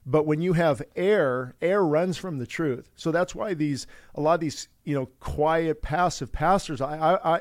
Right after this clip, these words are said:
I've, I've tried many times, "Hey, let's sit down. Let's, let me hear where you're coming from. Let's hear, let's let America hear." I reached out to Andy Stanley. I've reached out to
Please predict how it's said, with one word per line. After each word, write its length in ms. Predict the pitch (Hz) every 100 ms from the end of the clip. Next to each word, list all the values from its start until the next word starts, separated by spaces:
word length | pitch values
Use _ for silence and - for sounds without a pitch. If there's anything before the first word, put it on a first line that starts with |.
| -
I've, 240 | 156 160 -
I've 140 | 170 -
tried 240 | 185 143
many 240 | 170 208
times, 240 | 175 151 131
"Hey, 100 | 190
let's 220 | 165 190
sit 180 | - 226
down. 180 | 208 190
Let's, 180 | 165 -
let 100 | 180 185
me 60 |
hear 220 | 180 202 185
where 120 | 180
you're 80 | 147
coming 240 | 170 185
from. 180 | 160 135
Let's 180 | 156 -
hear, 260 | 208 143 -
let's 220 | 170 185 190
let 140 | 180
America 800 | 131 131 151 190 190 175 147 135
hear." 220 | 156 151 - -
I 60 | 151
reached 260 | 175 - 180
out 160 | 165
to 80 | 165
Andy 320 | 156 165 170 156
Stanley. 560 | - 160 185 175 123
I've 140 | 123 156
reached 240 | 151 -
out 240 | 156 160 156
to 280 | 156 151